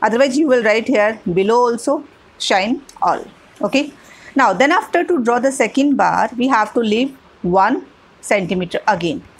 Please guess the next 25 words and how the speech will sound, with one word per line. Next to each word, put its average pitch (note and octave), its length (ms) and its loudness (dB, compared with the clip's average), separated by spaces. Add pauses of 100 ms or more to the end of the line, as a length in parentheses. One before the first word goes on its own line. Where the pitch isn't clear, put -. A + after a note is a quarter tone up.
(400)
And G#3+ 200 0
then A3+ 140 0
second C#4+ 380 0
one A3+ 300 0
is A3+ 220 -4
two D4 220 0
hundred G3+ 480 0
fifty. - 460 -4 (500)
So G#3+ 120 0
we G#3 100 0
have A3+ 200 2
to B3+ 80 0
draw A3 240 2
till B3 320 2
two A#3+ 260 -2
hundred G#3 540 0 (220)
fifty. - 500 -4 (4000)
Okay. B3 280 -2 (500)
And G#3+ 240 2
this D4+ 140 0
two E4 180 0
hundred C#4 380 0
fifty B3 320 -2
shows G#3 460 -2
the B3 260 -2